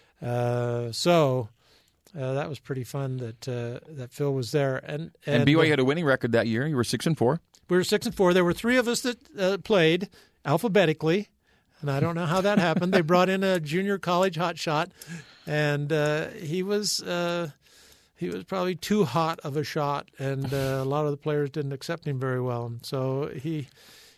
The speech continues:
Speaker 1: he, he was a pretty good player, but he got in some trouble, and he was gone after about five games.
Speaker 2: That was your redshirt sophomore year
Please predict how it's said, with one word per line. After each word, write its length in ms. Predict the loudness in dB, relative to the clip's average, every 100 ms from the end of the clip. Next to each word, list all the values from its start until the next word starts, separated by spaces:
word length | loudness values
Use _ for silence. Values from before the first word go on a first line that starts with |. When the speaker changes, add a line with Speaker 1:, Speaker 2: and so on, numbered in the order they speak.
| _
Speaker 1:
he, 340 | -8 -6 -6
he 320 | -8 -6 -4
was 220 | -2 -2 -2
a 180 | -4 -4
pretty 160 | -8 -6
good 160 | -6
player, 380 | -2 0 2 0
but 220 | -2 -6 -8
he 240 | -10 -8 -6
got 200 | -8 -8
in 60 |
some 180 | -10 -10
trouble, 360 | -6 -4 -2 -4
and 80 | -2
he 80 |
was 160 | -4 -4
gone 300 | -6 -6 -6
after 280 | -8 -10 -10
about 240 | -10 -10 -10
five 260 | -8 -8
games. 380 | -8 -8 -10 -16 _ -8
Speaker 2:
That 80 | 0
was 100 | 2
your 80 | 4
redshirt 400 | 4 2 0 -4
sophomore 520 | 2 2 2 0 0
year 320 | 0 0 -2